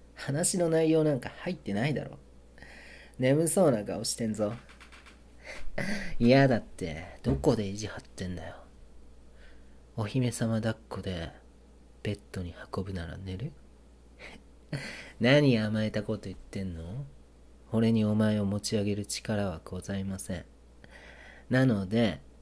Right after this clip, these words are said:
手をつないで連行します。<laughs> ベーベー文句言わないの。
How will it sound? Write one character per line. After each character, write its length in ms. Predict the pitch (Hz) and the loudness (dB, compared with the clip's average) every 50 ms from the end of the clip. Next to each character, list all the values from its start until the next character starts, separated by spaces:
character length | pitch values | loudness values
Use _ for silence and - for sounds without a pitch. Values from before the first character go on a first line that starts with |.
| - - - - - - - | -20 -20 -20 -20 -20 -10 -2
手 180 | - 131 123 | 0 2 2
を 100 | 110 98 | 2 0
つ 180 | 95 - - - | -2 -6 -8 -8
な 140 | 90 87 87 | -8 -6 -6
い 140 | 85 82 | -8 -8
で 240 | 98 156 160 - - - - | -6 -6 -6 -8 -8 -8 -6
連 220 | 92 87 80 80 | -6 -6 -6 -8
行 280 | 82 - - 82 78 73 | -10 -8 -6 -6 -6 -6
し 160 | - - - | -6 -8 -6
ま 300 | 101 113 123 135 135 139 | -2 0 0 0 0 0
す。 160 | 139 - - - - - - - - - - - - - - - - - - | -2 -8 -16 -20 -20 -20 -20 -20 -20 -16 -10 -2 4 6 6 6 6 4 -2
<laughs> 680 | 220 196 226 220 202 190 185 - - - - - - - | -2 0 -2 -4 -6 -8 -10 -10 -12 -14 -16 -14 -4 2
ベ 340 | 120 135 135 139 131 120 110 | 6 8 8 8 8 6 6
ー 40 | |
ベ 120 | 107 107 101 | 4 2 2
ー 60 | 101 | 4
文 280 | 107 120 143 151 143 135 | 4 6 6 6 4 4
句 100 | - 123 | 4 2
言 120 | 117 117 | 4 4
わ 120 | 123 135 139 | 6 6 8
な 120 | 143 143 143 | 8 8 8
い 80 | 127 | 6
の。 220 | 113 117 123 - | 6 6 4 2